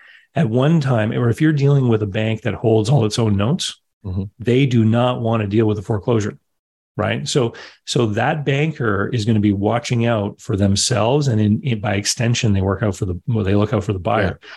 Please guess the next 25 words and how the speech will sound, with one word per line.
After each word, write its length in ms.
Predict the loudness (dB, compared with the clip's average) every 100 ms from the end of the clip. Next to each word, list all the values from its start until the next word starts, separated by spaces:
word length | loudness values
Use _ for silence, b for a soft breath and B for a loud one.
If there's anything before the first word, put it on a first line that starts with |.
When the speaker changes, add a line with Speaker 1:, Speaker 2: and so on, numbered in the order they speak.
| -4
Speaker 2:
Yeah, 60 | -4
yeah. 80 | -2
Speaker 1:
But 80 | -2
if 80 | 0
that 260 | 0 0 0
bank 300 | 0 0 0
is 120 | 0
originating 640 | 0 2 2 2 2 0
and 100 | -2
selling 360 | -2 0 2 2
those 180 | 2
notes, 340 | 2 0 -2 -12 _ _ -2
Speaker 2:
Oh, 60 | 2
they 140 | 2
don't 120 | 0
care. 280 | -2 -4 -6 _ _ _ _ _ -6
Speaker 1:
right? 320 | -2 -2 -4 _ _ -4
And 460 | -2 0 0 -2 -2
if 120 | -2
there's 200 | 0 0
a 40 |
government 440 | -2 -2 0 0 0
guarantee 400 | 0 0 0 2
on 140 | 4
it, 100 | 2